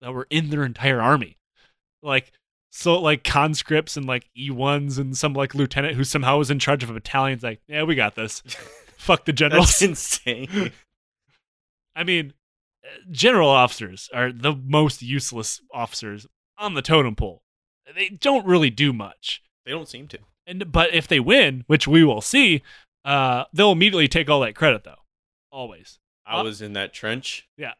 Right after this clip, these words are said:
Speaker 1: "Well, I was in command of those soldiers. Yes, I was fifty miles away. No, I couldn't talk to them, but they were under my command." But if they lose, "I was fifty miles away and I didn't even have, I couldn't even talk to 'em. I couldn't command them." <laughs> Gotta flip that, gotta, gotta roll them
Speaker 2: Yeah.
Speaker 1: dice.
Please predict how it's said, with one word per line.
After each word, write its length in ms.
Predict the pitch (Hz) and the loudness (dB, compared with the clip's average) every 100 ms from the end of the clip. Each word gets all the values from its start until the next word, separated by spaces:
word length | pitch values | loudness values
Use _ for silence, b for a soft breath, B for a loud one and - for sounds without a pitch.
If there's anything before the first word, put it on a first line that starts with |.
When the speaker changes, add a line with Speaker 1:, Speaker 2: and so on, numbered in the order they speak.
| _ | _
Speaker 1:
"Well, 200 | 143 139 | -2 2
I 160 | 143 | 4
was 160 | 208 185 | 4 4
in 140 | 156 | 2
command 380 | 139 135 151 202 | -4 0 2 0
of 100 | 175 | 0
those 180 | 143 131 | -2 0
soldiers. 340 | 139 131 120 127 | 0 -2 -4 0
Yes, 280 | 185 185 - | 2 2 2
I 60 | |
was 220 | 147 135 - | 4 2 0
fifty 280 | 127 - 113 | -4 -2 -2
miles 360 | 110 113 113 | 2 0 0
away. 240 | 113 113 127 | 0 2 2
No, 300 | 160 180 175 | 4 6 4
I 80 | 156 | 2
couldn't 280 | 156 123 | 0 -2
talk 280 | 120 135 139 | 0 2 2
to 80 | 131 | -2
them, 140 | 123 107 | -8 -8
but 140 | 123 | -6
they 120 | 156 | 0
were 160 | 165 156 | 2 2
under 200 | 151 147 | 0 -2
my 320 | 139 143 139 | 0 2 2
command." 640 | 139 135 131 127 104 95 _ b b b _ _ | 0 -2 0 2 0 -6 _ b b b _ _
But 140 | 175 | 0
if 120 | 165 - | 0 2
they 160 | 139 | 0
lose, 460 | 135 190 202 180 - b b | 4 6 6 4 0 b b
"I 80 | 294 | 2
was 160 | 320 | 2
fifty 320 | - 277 - 233 | 4 0 2 4
miles 340 | 247 247 220 | 6 6 4
away 200 | 226 285 | 4 6
and 80 | 240 | 6
I 60 | 190 | 4
didn't 180 | 233 | 2
even 140 | 254 220 | 2 4
have, 240 | 240 196 - - | 4 2 -6 -4
I 100 | 180 | -2
couldn't 200 | - 294 | 2 2
even 160 | 247 | 2
talk 280 | - 285 294 | 4 4 4
to 160 | - 139 | 0 -4
'em. 120 | 98 b b | -4 b b
I 120 | - 294 | -4 0
couldn't 280 | - 196 | 0 0
command 380 | - 156 131 160 | -4 0 2 4
them." 220 | 233 302 277 | 2 2 -4
<laughs> 40 | B B B B B _ _ _ _ _ _ | B B B B B _ _ _ _ _ _
Gotta 140 | 123 120 | -8 -8
flip 260 | - 143 | -4 -4
that, 300 | - 139 165 | 0 0 0
gotta, 200 | 143 175 | 2 2
gotta 180 | 160 202 | 4 2
roll 120 | 214 | 4
them 220 | 220 147 117 | 6 6 8
Speaker 2:
Yeah. 140 | 247 | 6
Speaker 1:
dice. 340 | - - - | 4 -4 -6